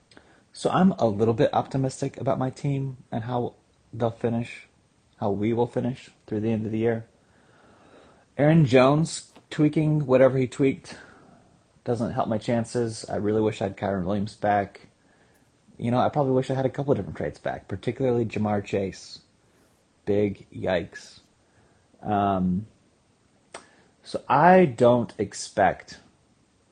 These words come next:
to win,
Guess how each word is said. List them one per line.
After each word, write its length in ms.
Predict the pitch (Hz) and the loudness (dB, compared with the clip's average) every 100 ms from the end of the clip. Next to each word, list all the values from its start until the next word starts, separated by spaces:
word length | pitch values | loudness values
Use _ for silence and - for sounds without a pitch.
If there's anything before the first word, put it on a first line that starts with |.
| _ | _
to 800 | - 113 95 90 87 92 50 50 _ _ _ _ _ _ _ _ _ _ _ _ | -10 -4 -2 -2 -4 -6 -10 -14 _ _ _ _ _ _ _ _ _ _ _ _
win, 640 | 123 95 92 104 147 175 | -8 -4 -2 -2 -2 -4